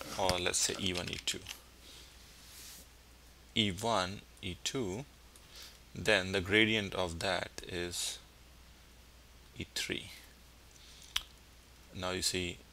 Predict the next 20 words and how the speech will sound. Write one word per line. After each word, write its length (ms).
I'm 140
just 240
showing 460
how 300
to 180
define 640
the 80
con-, 280
the 160
covariant 720
vector 460
from 400
the 600
gradient 600
of 560
the 80
contour 800
of 360
contravariant 600
vectors. 460